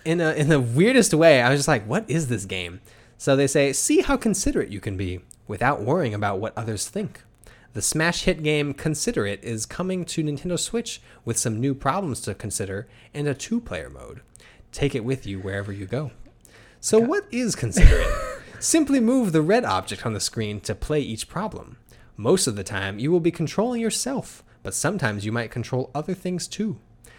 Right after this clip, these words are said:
Speaker 1: Play through one hundred problems and get evaluated on how,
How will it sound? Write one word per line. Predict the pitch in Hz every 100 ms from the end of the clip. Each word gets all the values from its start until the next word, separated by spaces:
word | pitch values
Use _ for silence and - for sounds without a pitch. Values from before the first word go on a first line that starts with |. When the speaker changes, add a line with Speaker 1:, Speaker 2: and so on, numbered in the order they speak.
| - -
Speaker 1:
Play | 147 165
through | 160 143
one | 131
hundred | 127 151 127
problems | - 143 208 107 98 104
and | 107
get | 147 160
evaluated | 139 180 147 110 120
on | - -
how, | - 170 165 170